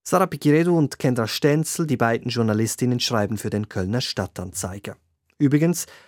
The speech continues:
aus der Schweiz hat sich noch kein Medium an der Aktion beteiligt. Darüber geschrieben, ja, und wie immer mal wieder versucht zu erklären. Ja, das haben diverse Titel, der Tagesanzeiger etwa oder Watson, aber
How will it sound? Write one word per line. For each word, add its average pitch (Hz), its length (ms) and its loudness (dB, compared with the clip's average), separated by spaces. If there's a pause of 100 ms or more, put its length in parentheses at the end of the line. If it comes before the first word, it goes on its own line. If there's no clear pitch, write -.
(100)
aus 139 140 -2
der 160 100 4
Schweiz 156 360 2
hat 147 120 -2
sich - 280 -6
noch 139 180 -2
kein 151 280 2
Medium 110 300 4
an 110 120 2
der 117 100 2
Aktion 117 360 0
beteiligt. 110 680 -4 (200)
Darüber 127 220 2
geschrieben, 160 560 0
ja, 131 320 4
und 123 260 0 (240)
wie 151 120 2
immer 151 140 6
mal 135 200 4
wieder 151 160 2
versucht 143 340 -2
zu - 100 -2
erklären. 139 640 2 (320)
Ja, 120 100 0
das 135 180 0
haben 151 120 0
diverse 139 440 2
Titel, 104 280 -8
der 104 140 -4
Tagesanzeiger 117 840 0
etwa 117 300 -2
oder 120 240 0
Watson, 131 460 0
aber 110 180 2